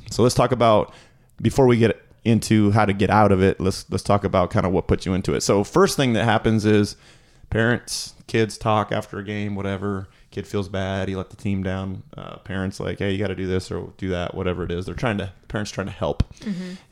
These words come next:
Speaker 1: And the first thing is, is they go try to put extra work in. So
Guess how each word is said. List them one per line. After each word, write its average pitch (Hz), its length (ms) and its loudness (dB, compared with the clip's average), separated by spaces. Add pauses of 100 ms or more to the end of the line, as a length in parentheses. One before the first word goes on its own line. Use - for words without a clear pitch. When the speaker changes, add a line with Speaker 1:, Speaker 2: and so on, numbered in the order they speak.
Speaker 1:
And 92 380 0
the 101 60 -2
first 151 240 2
thing 127 100 2
is, 104 160 2
is 98 140 0
they 101 100 2
go 110 460 4 (580)
try 123 280 2
to 120 260 -6
put 110 420 -2 (420)
extra 110 400 4
work 101 300 4
in. 135 240 2 (300)
So 92 540 0